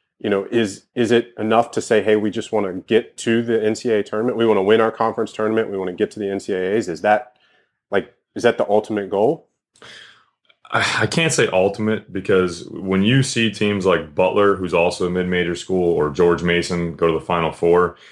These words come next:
Speaker 1: Okay.
Speaker 2: you know that it's within the realm of possibility. Um, but at the same time, you also, you're a realist as well. Like, the last time Mercer had been to the N C double A tournament before that thirteen fourteen season,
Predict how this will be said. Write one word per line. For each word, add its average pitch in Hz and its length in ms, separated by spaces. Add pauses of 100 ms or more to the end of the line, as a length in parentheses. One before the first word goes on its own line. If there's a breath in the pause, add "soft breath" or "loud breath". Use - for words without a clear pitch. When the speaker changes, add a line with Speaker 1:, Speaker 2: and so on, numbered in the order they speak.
Speaker 1:
Okay. 95 140
Speaker 2:
you 101 200
know 98 520
that 90 160
it's - 180
within 92 240
the 87 100
realm 85 220
of 80 140
possibility. 85 840 (440 soft breath)
Um, 82 300
but 95 80
at 98 100
the - 60
same 104 300
time, 90 360
you 87 160
also, 82 600 (1200)
you're 101 180
a 95 40
realist 98 460
as 78 80
well. 82 300
Like, 82 220
the 87 200
last 101 440
time 95 560
Mercer 92 480
had 85 220
been 85 220
to 80 40
the 80 140
N 82 100
C 87 140
double 82 200
A 78 60
tournament 78 480
before 80 440
that 76 180
thirteen 80 400
fourteen 80 440
season, 87 480